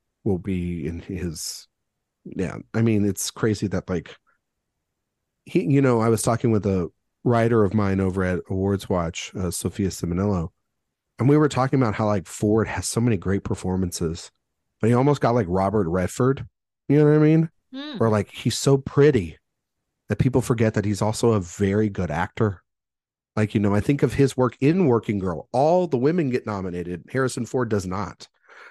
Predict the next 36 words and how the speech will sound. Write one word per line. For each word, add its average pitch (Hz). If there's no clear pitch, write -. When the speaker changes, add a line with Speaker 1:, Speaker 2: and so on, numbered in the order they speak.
Speaker 1:
Like, 113
his 156
work 165
in 165
The 180
Fugitive 101
is 95
fantastic. 98
And 123
yet, 117
like, 113
only 143
Tommy 131
Lee 117
Jones 104
gets -
nominated, 76
and 78
the 95
film 123
gets 107
nominated 98
for 90
picture. 92
It's -
like, 98
it's -
weird 240
all 226
these 190
movies 170
are 139
getting 139
nominated 139
for -
picture, 110